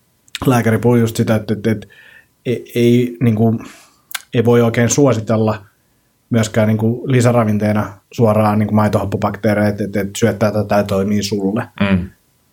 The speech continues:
Speaker 1: Että se on niin monimutkainen tavalla, että sit sä tuot ulkopuolelle sinne johonkin tilanteeseen, mistä sä et tiedä yhtään mitään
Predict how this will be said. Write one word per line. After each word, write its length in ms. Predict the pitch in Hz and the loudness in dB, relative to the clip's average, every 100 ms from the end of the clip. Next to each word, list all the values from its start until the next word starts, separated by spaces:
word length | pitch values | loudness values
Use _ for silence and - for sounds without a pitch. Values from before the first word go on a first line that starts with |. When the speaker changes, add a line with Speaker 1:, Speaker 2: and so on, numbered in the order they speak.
| _ | _
Speaker 1:
Että 160 | 95 - | -10 -2
se 80 | 104 | 0
on 120 | 104 | 4
niin 120 | 117 | 4
monimutkainen 840 | 117 127 123 110 104 - 110 104 98 | 4 4 4 2 0 -2 -2 0 -2
tavalla, 280 | 101 101 | -2 -2
että 120 | 98 98 | -4 -6
sit 120 | 95 | -6
sä 80 | 104 | -2
tuot 240 | 110 104 | 0 2
ulkopuolelle 580 | 113 107 101 104 101 101 | 2 0 0 0 0 -2
sinne 420 | 107 104 104 104 - | -2 0 0 -2 -4
johonkin 400 | 131 113 110 98 | 0 2 2 0
tilanteeseen, 800 | 107 104 101 98 101 98 110 104 | 0 0 0 0 0 0 0 0
mistä 180 | 107 - | -2 -2
sä 80 | 104 | -4
et 140 | 101 | -2
tiedä 220 | 107 104 | 0 2
yhtään 400 | 104 101 107 104 | 2 0 -4 0
mitään 400 | 113 113 110 104 | 0 0 0 -2